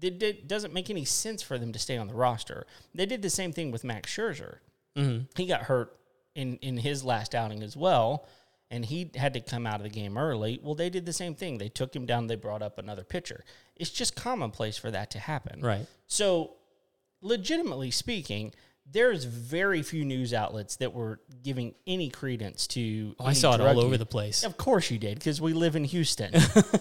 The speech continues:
Speaker 1: So, like, it's, that was a rumor, but there's no substantiated
Speaker 2: Uh-huh.
Speaker 1: rumor, like, evidence beyond rumor that that is actually true. He got hurt,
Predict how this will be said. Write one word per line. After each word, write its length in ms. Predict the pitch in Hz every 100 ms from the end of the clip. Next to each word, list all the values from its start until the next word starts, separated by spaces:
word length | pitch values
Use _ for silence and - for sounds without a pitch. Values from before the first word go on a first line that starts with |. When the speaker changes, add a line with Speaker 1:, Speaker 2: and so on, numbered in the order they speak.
| - 202 -
Speaker 1:
So, 200 | - 214
like, 260 | 190 175 -
it's, 260 | 202 202 - 190 156 - 147
that 220 | 143 208 202
was 180 | 160
a 80 | 139
rumor, 460 | 123 160 226 131 113
but 200 | 123 147
there's 200 | 160 143
no 160 | 202
substantiated 1080 | 202 147 - 208 196 160 123 120 113 110 107 - _
Speaker 2:
Uh-huh. 280 | 135 127 113 120 - 170
Speaker 1:
rumor, 640 | 170 143 120 107 104 117 _
like, 260 | 139 123 - -
evidence 460 | 151 135 120 117 107
beyond 520 | 117 120 131 135 113
rumor 680 | 117 120 147 101 92 98 117 _ _ _ _ 120
that 180 | 131 120
that 240 | 131 117
is 120 | 117 113
actually 340 | 107 - 101
true. 240 | - 90 -
He 140 | -
got 240 | 110 131 165
hurt, 400 | 135 120 -